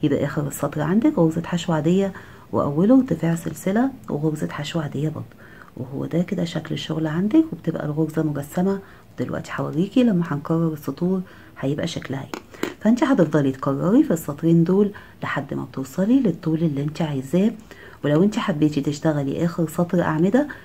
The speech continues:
فعشان السطر يتساوى معاكي بترتفعي تلات سلاسل وبتشتغلي على كل غرزة حشو عمود جوه كل سلسلتين عمودين،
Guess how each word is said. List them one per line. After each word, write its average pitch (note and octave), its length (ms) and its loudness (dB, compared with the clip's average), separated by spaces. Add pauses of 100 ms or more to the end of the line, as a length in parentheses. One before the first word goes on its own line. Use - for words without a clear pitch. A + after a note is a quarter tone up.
(120)
فعشان C#3 380 -2
السطر D3+ 360 -4
يتساوى D3+ 460 -2
معاكي D#3+ 380 4
بترتفعي D#3 520 0
تلات D#3 280 0
سلاسل E3+ 480 0 (400)
وبتشتغلي C3+ 680 -2
على D3+ 240 -2
كل D#3 280 0
غرزة D3+ 380 -2
حشو - 340 -4
عمود F3 420 4 (180)
جوه E3 280 2
كل E3+ 300 0
سلسلتين E3+ 720 -2 (340)
عمودين، D#3+ 440 4